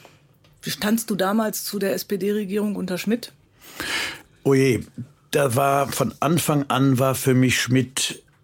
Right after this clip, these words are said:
Speaker 2: jemand, der autoritäre Strukturen vertrat.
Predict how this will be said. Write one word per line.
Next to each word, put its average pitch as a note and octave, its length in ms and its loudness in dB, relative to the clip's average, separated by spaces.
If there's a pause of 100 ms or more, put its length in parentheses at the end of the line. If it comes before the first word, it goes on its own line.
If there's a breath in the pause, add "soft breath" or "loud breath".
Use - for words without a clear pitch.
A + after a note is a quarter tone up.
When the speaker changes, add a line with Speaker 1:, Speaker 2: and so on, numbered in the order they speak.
(280)
Speaker 2:
jemand, B2 560 2
der B2 200 2
autoritäre A2+ 920 2
Strukturen G#2+ 640 -2
vertrat. F2+ 640 -4